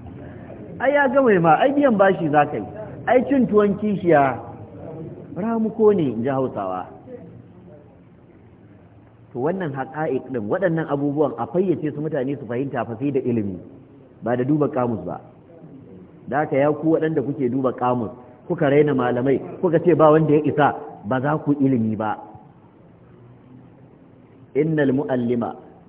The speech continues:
wat tabiba kilahuma la yunfahani idza huma lam yukrama. Faqana bida'ika in jahil-, in jahilta dabibahu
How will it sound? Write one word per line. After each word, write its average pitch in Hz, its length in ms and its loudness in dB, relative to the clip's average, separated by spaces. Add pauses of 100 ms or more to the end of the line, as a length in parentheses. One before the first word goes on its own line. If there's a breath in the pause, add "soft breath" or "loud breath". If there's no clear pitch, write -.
(120)
wat 139 300 0
tabiba 139 400 2
kilahuma 120 760 -2 (1160)
la 139 300 2
yunfahani 135 800 0 (300)
idza 127 320 2
huma 135 300 2
lam 139 180 2
yukrama. 123 540 -4 (1040)
Faqana 151 440 0 (400)
bida'ika 160 720 0
in 175 220 -2
jahil-, 156 340 0
in 190 160 0
jahilta 165 400 2
dabibahu 175 580 0